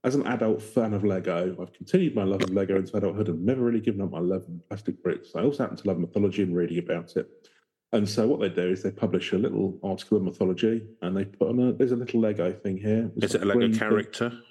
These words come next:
Speaker 1: Yeah, it's got three Lego cats sitting on a Lego lawn.
Speaker 2: Okay.
Speaker 1: In the
Speaker 2: But the
Speaker 1: picture.
Speaker 2: Lego lawn, you just mean, like, a flat piece of plastic with
Speaker 1: It's like a
Speaker 2: nod-,
Speaker 1: green
Speaker 2: nodules
Speaker 1: brick,
Speaker 2: in it?
Speaker 1: basically, yeah, with,
Speaker 2: Right.
Speaker 1: with three,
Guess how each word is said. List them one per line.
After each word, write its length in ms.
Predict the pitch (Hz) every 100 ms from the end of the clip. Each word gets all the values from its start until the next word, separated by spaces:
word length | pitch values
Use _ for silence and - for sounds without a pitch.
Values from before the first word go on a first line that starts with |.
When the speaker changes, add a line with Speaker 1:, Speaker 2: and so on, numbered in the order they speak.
| _ _ _ -
Speaker 1:
Yeah, 120 | 160
it's 140 | 120 -
got 160 | - -
three 360 | - 127 117 110
Lego 260 | 107 92
cats 760 | 92 - 95 - _ - - - -
sitting 460 | - - 113 113
on 160 | 87 113
a 220 | 117 117 117
Lego 440 | 120 117 120 120 - _ _ -
lawn. 300 | 147 98 85 - _ _ _ _ -
Speaker 2:
Okay. 360 | 160 175 - 127 -
Speaker 1:
In 80 |
the 60 | 104
Speaker 2:
But 160 | 107 104
the 80 |
Speaker 1:
picture. 20 | 107
Speaker 2:
Lego 260 | 107 98
lawn, 320 | 95 98 95
you 80 | 92
just 240 | 87 92 -
mean, 140 | 90
like, 240 | 87 85 -
a 40 |
flat 280 | - 87 -
piece 220 | 87 -
of 80 | 78
plastic 420 | 87 - - 78 -
with 220 | 78 - -
Speaker 1:
It's 100 | -
like 140 | 78
a 20 | 82
Speaker 2:
nod-, 60 |
Speaker 1:
green 180 | 101 87
Speaker 2:
nodules 360 | 87 - 82 -
Speaker 1:
brick, 80 | 82
Speaker 2:
in 60 |
it? 40 | 85
Speaker 1:
basically, 300 | - - 85
yeah, 180 | 85
with, 220 | 87 87 -
Speaker 2:
Right. 80 | 92
Speaker 1:
with 180 | 87 -
three, 240 | 90 85